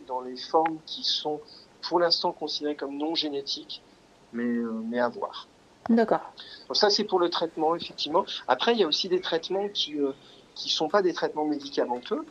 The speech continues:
Speaker 1: euh, et notamment les traitements nutritionnels. Euh, ça, c'est quelque chose que nous, on a fait, euh, depuis, euh, une vingtaine d'années. On,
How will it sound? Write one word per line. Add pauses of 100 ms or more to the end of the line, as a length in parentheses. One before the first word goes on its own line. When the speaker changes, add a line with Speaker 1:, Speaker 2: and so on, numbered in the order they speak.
(160)
Speaker 1:
euh,
et
notamment
les
traitements
nutritionnels. (360)
Euh,
ça,
c'est
quelque
chose
que
nous,
on
a
fait,
euh, (640)
depuis,
euh,
une
vingtaine
d'années. (120)
On,